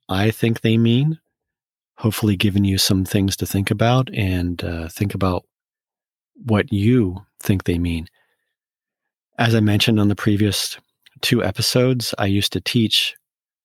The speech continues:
Agile class at a company. We would teach the Agile Manifesto, the values, the principles,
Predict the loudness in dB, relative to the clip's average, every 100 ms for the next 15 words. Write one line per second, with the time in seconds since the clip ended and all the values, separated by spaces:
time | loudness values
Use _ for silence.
0 | _ _ _ -4 0 0 0 0 0 0
1 | -2 -4 -4 -4 0 0 2 2 2 -2
2 | -2 -2 -2 -2 -2 -2 -4 -12 _ _
3 | _ _ _ _ _ _ _ _ _ -2
4 | 0 2 2 2 2 0 0 -2 0 0
5 | 0 -4 -4 -2 0 2 2 0 -2 -4
6 | -8 _ _ _ _ _ _ _ -2 -2
7 | 0 0 0 0 -4